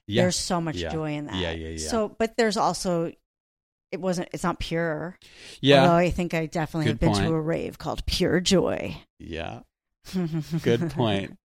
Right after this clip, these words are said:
Speaker 2: Okay. Well, let me ask you,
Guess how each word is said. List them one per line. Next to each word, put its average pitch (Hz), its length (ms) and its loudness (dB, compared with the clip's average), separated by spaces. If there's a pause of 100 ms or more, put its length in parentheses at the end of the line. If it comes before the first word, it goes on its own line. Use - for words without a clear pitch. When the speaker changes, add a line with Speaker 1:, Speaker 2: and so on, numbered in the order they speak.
(160)
Speaker 2:
Okay. 180 360 -4
Well, 202 480 0
let 220 200 0
me 294 200 4
ask 208 340 -2
you, 185 400 -2